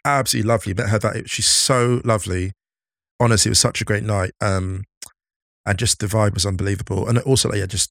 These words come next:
just generally, like, it's an amazing, uh, atmosphere. And I know this is a bit, sound a bit like I'm pandering, but I wanna also shout out Philippe Auclair, because he is someone who consistently at these events is pushing things forward.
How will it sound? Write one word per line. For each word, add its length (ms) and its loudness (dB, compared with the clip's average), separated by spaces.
just 180 -6
generally, 320 0
like, 240 -4
it's 160 0
an 60 -2
amazing, 540 -2
uh, 240 0
atmosphere. 520 -2
And 140 2
I 40 2
know 160 4
this 180 2
is 60 -2
a 40 -2
bit, 180 0
sound 240 4
a 20 0
bit 80 -2
like 140 -2
I'm 80 -2
pandering, 380 -2
but 200 -4
I 60 2
wanna 160 0
also 180 -2
shout 220 -4
out 100 -6
Philippe 260 -2
Auclair, 380 -2
because 300 4
he 80 4
is 120 4
someone 220 2
who 100 2
consistently 720 0
at 80 -4
these 160 0
events 560 0
is 100 -2
pushing 260 -2
things 200 -4
forward. 400 -4